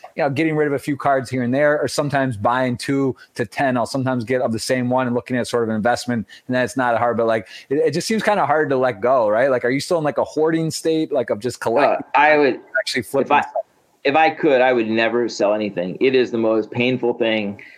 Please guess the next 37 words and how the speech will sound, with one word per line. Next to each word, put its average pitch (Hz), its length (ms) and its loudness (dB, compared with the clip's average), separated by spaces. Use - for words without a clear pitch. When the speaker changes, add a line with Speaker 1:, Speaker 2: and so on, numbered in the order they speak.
Speaker 2:
Um, 110 540 4
and 151 200 4
I've - 160 2
sold 175 200 4
a 139 60 2
fair 131 280 4
amount 117 380 2
over 123 240 2
the 117 80 0
past 117 340 0
year, 123 140 2
but 117 220 0
everything 147 500 2
was 107 200 0
just 117 580 0
so 135 160 2
I 123 80 4
could 101 240 -2
buy 120 240 4
something 110 380 -2
else 110 240 0
that 110 140 0
I 101 80 2
wanted 101 320 0
more. 113 360 -2
And, 117 380 2
uh, 107 480 4
and, 120 140 0
but 135 100 2
even 147 400 2
so, 131 320 4
even 127 260 2
going 120 220 2
through 117 140 0
that 107 160 2
process, 104 600 0
it's, 113 440 -2